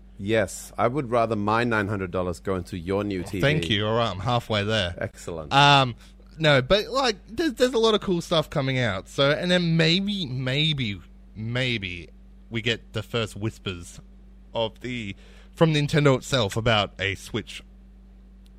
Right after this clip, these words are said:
Speaker 2: two.
Speaker 1: I reckon we get Switch two and G T A six announcement same week. And
Speaker 2: Well,
Speaker 1: break
Speaker 2: uh,
Speaker 1: the internet.
Speaker 2: we'll probably get the G T A six announcement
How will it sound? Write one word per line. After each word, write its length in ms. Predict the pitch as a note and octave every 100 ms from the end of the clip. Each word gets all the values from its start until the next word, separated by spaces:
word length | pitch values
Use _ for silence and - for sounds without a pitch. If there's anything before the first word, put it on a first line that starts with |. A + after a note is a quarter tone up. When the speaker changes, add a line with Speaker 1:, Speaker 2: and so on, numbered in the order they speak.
| -
Speaker 2:
two. 300 | - F#2+ E2+ - - - - - - - - - - -
Speaker 1:
I 60 | A#2
reckon 220 | C#3+ C#3+
we 80 | C#3
get 160 | B2+
Switch 500 | - - B2 C3 - -
two 440 | C3+ A#2 A2 A2 - - - - - - -
and 260 | G2 G2+ F2+
G 180 | F#2+ G2+
T 140 | A#2
A 100 | G2
six 300 | F2+ F#2+ -
announcement 440 | F#2 F2 - E2+
same 240 | - F#2+ F#2
week. 260 | F2+ - - - - - - - - -
And 100 | D#3+
Speaker 2:
Well, 140 | E3+
Speaker 1:
break 140 | -
Speaker 2:
uh, 100 | F3
Speaker 1:
the 100 | F3+
internet. 220 | F#2+ F3 F#3+
Speaker 2:
we'll 80 |
probably 200 | E3+ G#3+ A3+
get 160 | D#3+
the 140 | C3+ A2+
G 260 | - A2+
T 140 | A2 A2+
A 120 | F#2+
six 340 | - G2 -
announcement 540 | F2 E2+ D#2+ - F2